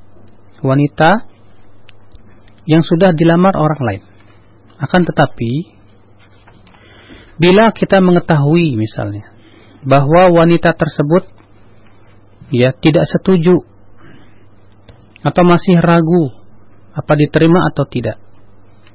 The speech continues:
maka pada waktu itu, ikhwatul Islam, a'azzani Allah, bolehlah kita, ya, untuk melamarnya. Ya, sebagaimana disebutkan dalam hadis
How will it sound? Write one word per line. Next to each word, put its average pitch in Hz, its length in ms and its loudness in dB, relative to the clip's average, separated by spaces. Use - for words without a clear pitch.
maka 160 320 0
pada 156 240 0
waktu 151 400 0
itu, 170 160 0
ikhwatul 156 400 -2
Islam, 165 400 -2
a'azzani 147 640 0
Allah, 160 480 0
bolehlah 143 560 0
kita, 151 480 -2
ya, 131 160 -2
untuk 139 320 -2
melamarnya. 151 720 0
Ya, 120 320 -2
sebagaimana 131 480 0
disebutkan 143 480 -2
dalam 131 160 0
hadis 131 480 -2